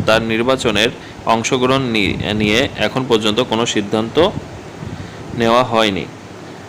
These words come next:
বৃহস্পতিবার তিন অক্টোবর সাক্ষাৎকারে জয় জানান, বাংলাদেশের বর্তমান পরিস্থিতি নিয়ে তার মা অনেক হতাশ এবং বিচলিত।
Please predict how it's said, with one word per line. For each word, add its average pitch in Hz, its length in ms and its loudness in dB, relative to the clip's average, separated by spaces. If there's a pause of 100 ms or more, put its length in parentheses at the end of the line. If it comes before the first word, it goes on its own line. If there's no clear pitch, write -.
(760)
বৃহস্পতিবার 131 920 4
তিন 131 260 0
অক্টোবর 113 540 2
সাক্ষাৎকারে 113 720 2
জয় 110 280 4 (320)
জানান, 104 440 0
বাংলাদেশের 113 460 2
বর্তমান 113 460 0
পরিস্থিতি 110 460 2
নিয়ে 101 280 0 (140)
তার 110 220 4
মা 107 380 2
অনেক 113 240 2 (100)
হতাশ 104 420 2
এবং 113 240 0
বিচলিত। 98 480 2